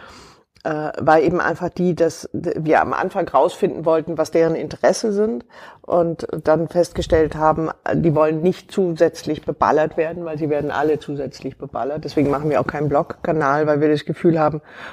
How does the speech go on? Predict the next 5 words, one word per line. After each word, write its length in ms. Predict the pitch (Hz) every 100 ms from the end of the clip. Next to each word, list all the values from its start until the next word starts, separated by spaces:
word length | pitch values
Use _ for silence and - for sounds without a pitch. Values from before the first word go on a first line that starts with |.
| -
unser 360 | 175 170 147 - _ _ -
Job 300 | 151 185 -
ist 120 | - -
eigentlich 500 | 165 160 147 151 -
der, 320 | 160 156 151